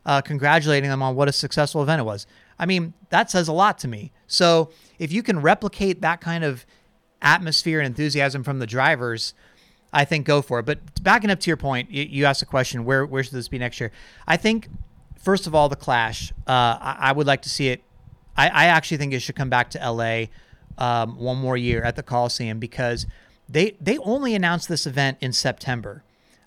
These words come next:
Um, they only started selling tickets for this basically a few months ago, right? Imagine if you say, "We're gonna come back," and you say that in March and you open ticket sales up, you know, when, when you announce a schedule, you have a whole, almost a whole year,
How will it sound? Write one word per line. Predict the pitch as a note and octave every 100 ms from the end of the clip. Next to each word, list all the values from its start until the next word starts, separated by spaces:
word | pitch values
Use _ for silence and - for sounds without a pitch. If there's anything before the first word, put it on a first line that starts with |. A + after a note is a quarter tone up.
| -
Um, | C3 B2 -
they | D#3
only | A#3 A#3 - _
started | - F3+ F3 -
selling | F3 D#3
tickets | - E3 C#3+
for | - B2
this | A#2+ - - _
basically | D3+ D3+ - D3+
a | B2
few | - D3
months | B2+ A#2+ -
ago, | G2+ F#2+ F#2+
right? | A2+ B2 - _ _ - - - -
Imagine | D3 E3+ A3+ A3+
if | G3+ F3+
you | F3+ F3+ - -
say, | - D#3 C#3
"We're | D3
gonna | E3+ D#3
come | F3 C#3
back," | C3 C3 - - _ -
and | C#3+
you | C3+
say | C#3 D#3
that | C#3+ C3+ -
in | B2
March | A#2 A#2 C3 B2 -
and | C#3
you | B2
open | C#3 B2+ B2
ticket | - C#3 A#2
sales | - B2+ A#2+
up, | B2 A#2 _ _ _ _
you | C3+
know, | C3
when, | B2 B2 B2
when | C3 B2+
you |
announce | B2+ B2 B2
a |
schedule, | - B2 A#2 A#2 A2 _ - _ -
you | F3+
have | E3
a |
whole, | C#3 E3 E3+ E3
almost | C#3+ D#3 C#3 C#3+
a |
whole | C#3+ C#3
year, | B2+ B2+ A2+ G#2+